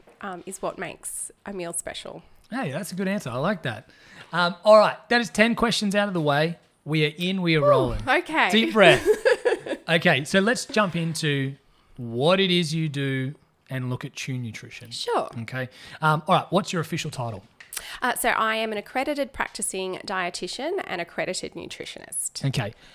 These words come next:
Speaker 2: And what does that mean?
Speaker 1: What does that mean? So dietitian in Australia is a protected title. Not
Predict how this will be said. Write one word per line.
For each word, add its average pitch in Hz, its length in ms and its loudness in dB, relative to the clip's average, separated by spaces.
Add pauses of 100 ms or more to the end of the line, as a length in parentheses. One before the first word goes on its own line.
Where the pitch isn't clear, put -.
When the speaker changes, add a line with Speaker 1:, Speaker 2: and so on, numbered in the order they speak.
(180)
Speaker 2:
And 95 240 -18
what 139 200 4
does 143 120 2
that 127 140 -6
mean? 104 200 -12
Speaker 1:
What 226 160 -2
does 226 140 -2
that 180 220 -2
mean? 151 180 -10 (340)
So - 140 -2 (380)
dietitian 240 960 0
in 214 80 -6
Australia 180 480 -4
is 185 200 -6
a 180 60 -8
protected - 720 -10
title. 294 600 -6
Not 214 300 -6